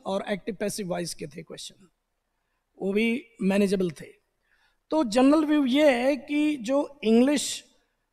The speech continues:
difficult नहीं थी लेकिन आसान भी नहीं थी, अच्छा खासा paper के अंदर जो है कशिश थी, कसावट थी, जोर लग रहा था।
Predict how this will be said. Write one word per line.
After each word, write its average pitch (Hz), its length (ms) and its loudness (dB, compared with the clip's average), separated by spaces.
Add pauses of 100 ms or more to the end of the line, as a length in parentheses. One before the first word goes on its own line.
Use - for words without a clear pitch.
(180)
difficult 240 800 0
नहीं 269 280 6
थी 302 300 0
लेकिन 247 300 2
आसान 240 560 0
भी 254 160 2
नहीं 240 240 4
थी, 285 480 -6 (760)
अच्छा 277 300 0
खासा 262 360 4 (460)
paper 240 280 2
के - 120 -2
अंदर 247 280 4
जो 233 140 2
है 240 100 2 (440)
कशिश - 420 -6
थी, 240 60 -6
कसावट 240 520 0
थी, 226 260 -8 (1300)
जोर 262 300 10
लग 247 160 4
रहा 208 200 4
था। - 500 -8